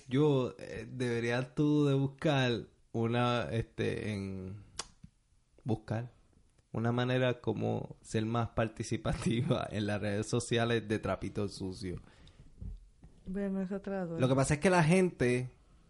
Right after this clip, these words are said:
Speaker 1: no ve esto, como que tú no eres, tú no eres mucho de las redes sociales. Entonces me ves solamente a mí en las redes sociales y lo que dice es como que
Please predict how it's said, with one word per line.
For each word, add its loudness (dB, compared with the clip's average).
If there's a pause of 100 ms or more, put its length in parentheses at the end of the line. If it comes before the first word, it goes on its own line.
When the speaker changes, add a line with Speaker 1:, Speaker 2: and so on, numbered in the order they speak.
(140)
Speaker 1:
no 6
ve 8
esto, -2
como -8
que -4
tú -2
no 2
eres, 2 (580)
tú 0
no 0
eres 0
mucho 2
de 2
las 2
redes 0
sociales. -4 (200)
Entonces 4
me 2
ves 4
solamente 4
a 4
mí 2
en 2
las 4
redes 6
sociales 4
y -6
lo -4
que -6
dice 2
es -2
como -2
que -6